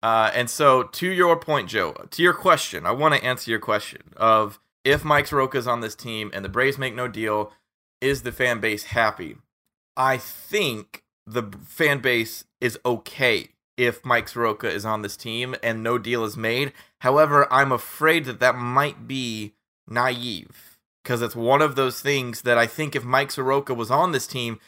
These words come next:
and you weren't thinking about all of these other things, the fact that, well, who are you gonna look at next year? You know, I mean, uh, um, what, what's gonna happen?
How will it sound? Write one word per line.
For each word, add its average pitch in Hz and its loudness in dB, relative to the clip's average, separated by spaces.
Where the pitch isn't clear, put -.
and 113 -2
you 120 -2
weren't 127 2
thinking 135 -4
about 139 6
all 135 2
of 117 -4
these 123 -4
other 117 4
things, 170 -6
the 117 -4
fact 131 2
that, 113 4
well, 113 -2
who 139 -2
are 139 2
you 131 0
gonna 127 0
look 120 -4
at 104 0
next 117 -4
year? 80 -14
You 113 -8
know, 101 0
I 107 -2
mean, 107 -10
uh, 107 -2
um, 101 2
what, 127 -4
what's 143 4
gonna 131 0
happen? 117 -2